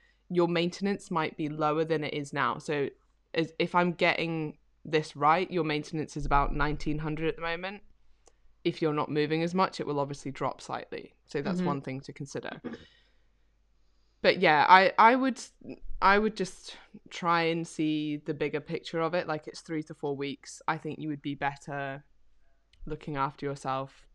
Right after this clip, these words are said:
Speaker 1: n-, not putting extra pressure on yourself and getting better. And then if you wanna lose some fat after that, great. Now that you're mo-,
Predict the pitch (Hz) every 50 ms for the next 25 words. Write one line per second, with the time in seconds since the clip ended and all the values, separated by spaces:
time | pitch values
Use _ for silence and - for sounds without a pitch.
0 | _ _ - _ _ - 160 - _ _ 151 143 139 139 - - - - 151 -
1 | 139 147 139 - - - 135 - 143 131 139 - 139 139 143 131 131 - 135 131
2 | - - 135 139 147 135 117 139 135 139 139 147 - 175 147 - 165 156 151 175
3 | 175 139 101 120 143 156 160 - _ - - - - 156 151 - - 151 143 143
4 | 143 139 139 139 135 139 - - 139 143 - 143 135 131 - 143 143 147 - -
5 | 139 131 123 113 123 135 - - - - - _ - 139 131 113 - - - -
6 | - _ _ _ 165 147 139 143 139 - - 143 139 143 143 143 135